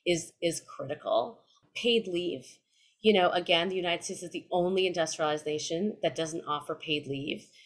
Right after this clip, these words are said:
You know, many companies love to tout their paid leave policies,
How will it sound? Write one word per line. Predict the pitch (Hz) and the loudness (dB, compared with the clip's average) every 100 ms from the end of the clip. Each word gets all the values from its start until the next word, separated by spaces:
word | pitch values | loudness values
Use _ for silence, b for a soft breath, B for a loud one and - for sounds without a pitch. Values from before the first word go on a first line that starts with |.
| b b | b b
You | 202 | 2
know, | 175 | 4
many | 180 185 202 208 | 4 2 2 -2
companies | - 180 196 190 165 | -4 -6 -4 -8 -4
love | 160 160 | -2 -2
to | - | -8
tout | - - 156 156 | -10 -4 -4 -2
their | 160 | -8
paid | - 151 | -4 -6
leave | 160 240 302 - | -4 -4 -6 -6
policies, | - 147 160 151 165 | -4 -4 -6 -8 -10